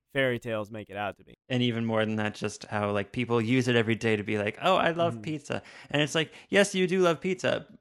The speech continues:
Speaker 2: and that's a shortcoming of the English language, but, um, you don't love pizza,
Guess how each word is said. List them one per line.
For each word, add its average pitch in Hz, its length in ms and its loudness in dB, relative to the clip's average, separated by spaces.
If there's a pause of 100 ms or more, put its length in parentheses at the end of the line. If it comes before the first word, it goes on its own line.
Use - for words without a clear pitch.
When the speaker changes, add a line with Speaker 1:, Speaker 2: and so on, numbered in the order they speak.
Speaker 2:
and 135 160 0
that's 131 160 0
a 147 60 -2
shortcoming 131 480 -2
of 117 200 0
the - 120 -10
English 117 320 0
language, 107 460 0
but, 123 280 6 (400)
um, 110 380 -4 (160)
you 127 180 -6
don't 139 260 -2 (480)
love 120 720 6
pizza, 104 600 -4